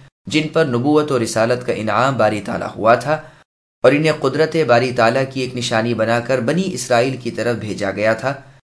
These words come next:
تاکہ وہ جان لیں کہ اللہ تعالیٰ جو چاہے اس پر قادر ہیں۔ پھر ارشاد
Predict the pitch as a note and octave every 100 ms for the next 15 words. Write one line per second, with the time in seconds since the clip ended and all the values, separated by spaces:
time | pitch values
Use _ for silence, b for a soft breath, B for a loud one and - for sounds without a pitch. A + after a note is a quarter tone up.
0 | _ C#3 C#3 D3+ D3+ C3 C3+ C#3+ E3 F3+
1 | D3+ B2 C3+ C3 C3 A#2 G2 C3 D3 C3
2 | B2 D3 E3 - - - - F#2+ - G2+
3 | A2 A2+ C3 - - _ _ _ - C4+
4 | F#3 - E3+